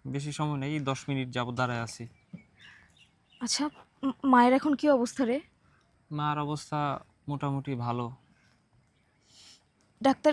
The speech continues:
Speaker 2: কি বললো? অপারেশনটা করলে মা ঠিক হয়ে যাবে তো?
Speaker 1: হ্যাঁ, অপারেশনটা করলে ঠিক হয়ে যাবে, ডাক্তার তো এমনটাই বললো।
Speaker 2: আমিও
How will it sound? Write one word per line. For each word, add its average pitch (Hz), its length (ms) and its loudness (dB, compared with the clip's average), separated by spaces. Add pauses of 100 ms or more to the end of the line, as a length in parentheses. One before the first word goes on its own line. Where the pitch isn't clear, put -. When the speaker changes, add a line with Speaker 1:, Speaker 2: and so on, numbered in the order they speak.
Speaker 2:
কি 320 80 2 (120)
বললো? 269 220 8 (340)
অপারেশনটা 285 480 4 (100)
করলে 285 260 4 (480)
মা 262 120 4 (100)
ঠিক 269 180 0
হয়ে 294 160 2
যাবে 294 220 4
তো? 294 60 -2 (640)
Speaker 1:
হ্যাঁ, 143 260 2 (220)
অপারেশনটা 139 520 -2 (100)
করলে 143 260 2 (340)
ঠিক 135 220 0
হয়ে 127 180 0
যাবে, 120 220 -4 (340)
ডাক্তার 131 340 0
তো - 40 -4 (100)
এমনটাই 135 420 0
বললো। 117 240 -2 (1500)
Speaker 2:
আমিও 262 260 6